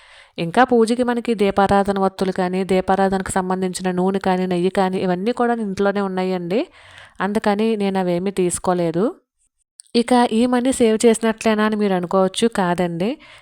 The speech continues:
ఎందుకంటే శివరాత్రి అనగానే మనం ఖచ్చితంగా గుడికైతే వెళ్తాం కదా.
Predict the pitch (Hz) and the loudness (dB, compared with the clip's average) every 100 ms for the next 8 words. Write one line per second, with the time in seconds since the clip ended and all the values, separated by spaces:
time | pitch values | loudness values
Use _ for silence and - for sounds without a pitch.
0 | - 185 196 247 214 214 208 - 196 180 | -4 -2 0 0 0 0 0 0 0 2
1 | 214 - 226 196 190 190 190 185 185 175 | 2 2 0 0 0 0 0 -2 -2 -4
2 | - 180 180 190 311 208 175 175 185 180 | -4 -4 -2 -2 -2 -2 0 2 2 2
3 | 180 170 165 175 170 170 226 | 2 0 -2 -4 -2 0 0